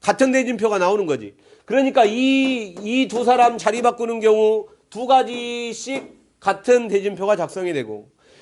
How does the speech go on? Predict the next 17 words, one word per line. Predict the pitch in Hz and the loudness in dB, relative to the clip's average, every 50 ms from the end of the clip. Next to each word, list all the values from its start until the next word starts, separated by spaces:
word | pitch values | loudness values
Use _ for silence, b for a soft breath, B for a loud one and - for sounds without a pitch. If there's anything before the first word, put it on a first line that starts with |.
| b b b | b b b
이 | 196 240 269 269 | -2 0 0 0
두 | - - 240 254 | 0 -2 0 2
사람 | 240 254 254 240 240 233 220 | 4 4 6 6 4 2 0
자리 | 175 208 214 240 233 | -4 -4 -4 -2 -2
바꾸면 | 233 220 - 214 220 208 240 247 254 262 254 233 - | -2 -2 -2 -4 -2 2 4 6 6 4 2 0 -6
또 | - 277 277 285 277 262 | -6 -4 -2 -2 -2 -2
같은 | - 294 - - 247 247 240 | -2 -4 -4 -4 -4 -4 -4
대진표가 | 240 233 214 214 208 185 214 214 240 226 | -6 -6 -8 -10 -8 -6 -4 -2 -2 -2
작성이 | 190 180 - - 208 190 185 156 | -4 -6 -6 -6 -4 -4 -4 -4
되고, | 143 123 120 | -4 -6 -6
그러니까 | 135 165 190 - 208 208 233 233 226 - - b b b b b b | -8 -10 -6 -2 0 0 0 0 -4 -8 -14 b b b b b b
곱하기 | - 180 180 - 214 220 214 208 214 220 240 | -6 -6 -2 2 2 2 2 0 -4 -4 -2
이로 | 247 247 226 233 | 0 0 0 2
또 | 247 240 | 2 0
나눠져야 | 196 175 180 208 226 208 196 185 165 151 | 2 2 2 2 2 4 4 2 2 0
돼. | 160 175 208 233 254 254 - _ _ _ _ _ _ _ _ _ _ _ 143 | 0 0 0 -2 -2 -6 -10 _ _ _ _ _ _ _ _ _ _ _ -6
음. | 147 139 120 95 - | -4 -4 -4 -6 -10